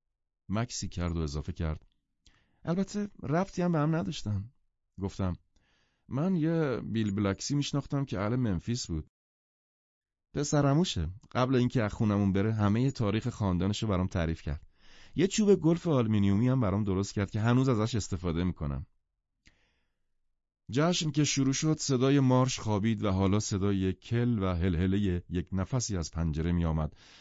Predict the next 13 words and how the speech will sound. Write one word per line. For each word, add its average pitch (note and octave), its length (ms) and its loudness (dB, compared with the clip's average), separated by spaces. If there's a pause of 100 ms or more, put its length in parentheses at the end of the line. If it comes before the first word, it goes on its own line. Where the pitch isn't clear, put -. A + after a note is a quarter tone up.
(120)
و F2 180 0
به D#2+ 140 -2
دنبالش B2 540 0
صدای A2 480 -2
فریاد F#2+ 540 0
هورا، G#2 680 2
هورا، G2 460 0
هورا G#2+ 380 0 (280)
و F2+ 60 -6
آخر D#2+ 380 -6
سر A#2+ 300 -2 (360)
غرش F2+ 460 -4
ناگهانی C#2+ 1080 -4